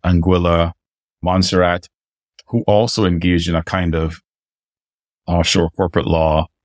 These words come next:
offshore finance, uh, activities, don't have the same benefits that Bermuda, British Virgin Islands, and Cayman Islands have. Their enterprises are, are not as successful, not as well developed,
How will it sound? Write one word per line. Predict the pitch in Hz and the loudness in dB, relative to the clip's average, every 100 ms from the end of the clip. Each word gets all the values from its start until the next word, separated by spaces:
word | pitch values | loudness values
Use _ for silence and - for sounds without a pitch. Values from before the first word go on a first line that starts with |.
| _ _ | _ _
offshore | - 87 - 82 | -4 -4 -2 -4
finance, | 90 87 87 82 80 - - - | -2 0 0 0 -2 -6 -8 -4
uh, | 82 | -4
activities, | 87 - 104 87 80 80 - _ _ _ _ _ _ _ _ _ _ _ - 95 | -4 -2 -2 0 -2 -2 -6 _ _ _ _ _ _ _ _ _ _ _ -14 -2
don't | 131 135 | 0 2
have | 120 113 | 2 2
the | 101 | 0
same | - 107 85 | 0 2 4
benefits | 85 82 80 - | 4 2 0 -2
that | 76 71 - | 0 -2 -2
Bermuda, | 85 82 85 82 76 80 | -2 2 4 2 0 -2
British | 85 69 | -4 -2
Virgin | 82 78 78 | 0 0 0
Islands, | 71 69 69 | -2 -4 -8
and | 76 | -8
Cayman | 85 78 | -4 -2
Islands | 69 67 67 | 0 -2 -4
have. | 87 76 73 - _ _ _ _ - | -4 -4 -4 -12 _ _ _ _ -4
Their | 98 107 - | 0 2 2
enterprises | 107 98 - 87 85 80 80 82 - | 0 0 0 0 0 2 0 0 -2
are, | 87 80 | 0 0
are | 85 | 2
not | 85 87 | 2 2
as | 85 | 0
successful, | - 82 82 80 - 78 78 | -2 -2 -2 -2 -4 -6 0
not | 82 | 0
as | 80 78 | 2 2
well | 82 | 0
developed, | 78 76 73 76 - - | 0 0 0 0 -4 -20